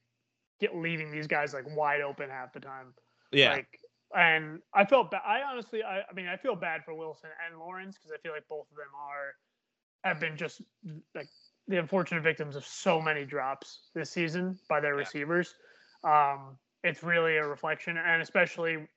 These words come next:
Speaker 1: the past few weeks when it comes to Wilson, because, you know, Crowder being out,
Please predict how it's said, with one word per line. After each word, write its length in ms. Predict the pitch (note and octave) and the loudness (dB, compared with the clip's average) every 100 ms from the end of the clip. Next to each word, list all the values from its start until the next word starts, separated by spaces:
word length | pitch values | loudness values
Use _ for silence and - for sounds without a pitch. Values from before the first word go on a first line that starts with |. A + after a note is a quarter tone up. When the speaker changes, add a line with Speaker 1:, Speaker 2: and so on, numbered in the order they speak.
| - | -8
Speaker 1:
the 60 | |
past 300 | D#3+ D3+ C#3+ | 0 0 0
few 180 | - D#3+ | -6 -4
weeks 420 | D#3+ E3 - - _ - | -2 -4 -6 -20 _ -10
when 120 | D3+ | -8
it 60 | C#3 | -6
comes 180 | C#3+ | -8
to 80 | C3 | -8
Wilson, 440 | C3+ C#3 - D#3+ D3+ | -8 -8 -6 -8 -6
because, 420 | D3 C#3+ C3 - _ _ _ _ - | -6 -6 -8 -16 _ _ _ _ -10
you 60 | |
know, 160 | - B2+ - _ _ _ _ | -8 -8 -10 _ _ _ _
Crowder 340 | - F#3 G3+ G3+ | 8 10 12 12
being 260 | G#3 G3 | 10 10
out, 380 | F#3+ F#3 F#3 F#3 | 8 8 8 4